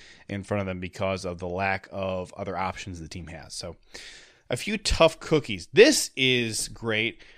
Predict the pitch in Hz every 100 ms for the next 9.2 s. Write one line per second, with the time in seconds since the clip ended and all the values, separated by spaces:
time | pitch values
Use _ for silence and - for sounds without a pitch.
0 | _ _ _ - 127 131 139 190 190 156
1 | 151 135 131 139 120 131 131 120 - -
2 | - - - - 165 139 143 120 135 127
3 | 120 117 143 135 104 - 110 107 104 -
4 | - - - _ _ - - 131 143 131
5 | 117 131 185 - 127 113 113 110 95 -
6 | - - 117 131 147 - 120 107 95 -
7 | - _ _ _ - 110 - - 131 139
8 | 143 - 110 85 117 135 107 95 92 82
9 | -